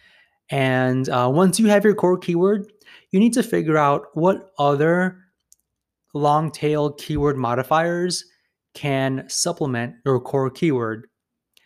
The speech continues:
So for example, if your core keyword is marketing, um, you can Google m-, the keyword marketing and see what other, uh, search terms Google recommends,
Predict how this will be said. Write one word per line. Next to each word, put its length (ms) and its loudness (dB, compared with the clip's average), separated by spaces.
So 180 0
for 200 0
example, 640 0
if 320 -8
your 320 0
core 240 0
keyword 460 2
is 420 0
marketing, 720 -4
um, 380 -4
you 240 -4
can 400 -2
Google 560 0
m-, 280 -8
the 240 -2
keyword 340 -2
marketing 560 -2
and 180 -2
see 460 0
what 540 -2
other, 540 2
uh, 320 -6
search 440 -2
terms 580 -4
Google 360 2
recommends, 920 0